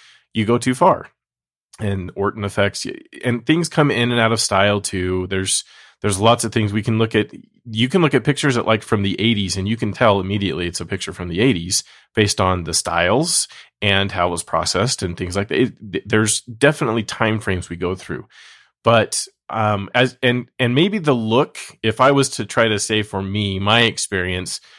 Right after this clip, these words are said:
if there's a look, it's this really moody kind of look that I see from people that do really good with luminosity masking. I, I think th-, there's a lot of photographers I really respect, and I think their processing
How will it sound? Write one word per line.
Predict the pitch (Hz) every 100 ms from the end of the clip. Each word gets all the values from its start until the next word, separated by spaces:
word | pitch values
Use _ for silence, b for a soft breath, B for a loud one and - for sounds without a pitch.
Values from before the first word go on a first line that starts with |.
| b b -
if | 110 113
there's | 110
a | 101
look, | 110 113 110 - B B
it's | - 110
this | - 113 - -
really | 113 143 131 107 -
moody | 92 98 110 104 92 80 80 _ _
kind | - 90
of | 82
look | 82 73 - - -
that | 90 90
I | 90
see | - 92 92 90
from | - 87
people | 92 92 98
that | 87 101
do | 110 110 - -
really | 110 113 160 147
good | 98 113 120 127
with | 101 -
luminosity | 95 87 85 82 - 82
masking. | 80 71 - 78
I, | 90 92
I | 107
think | 110 131 -
th-, | 98 110
there's | 123 123
a | 95
lot | 98 110
of | 123
photographers | - 104 107 107 107 101 92 - b b b _
I | 98
really | 98 98 113 101
respect, | 85 82 - 92 - -
and | 80
I |
think | 82 104 87
their | 90
processing | 98 92 101 - 92 85